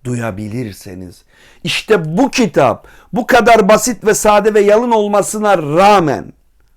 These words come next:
bin dokuz yüz elli dört yılında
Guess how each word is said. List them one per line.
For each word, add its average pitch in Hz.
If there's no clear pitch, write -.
bin 175
dokuz 196
yüz 151
elli 170
dört 202
yılında 127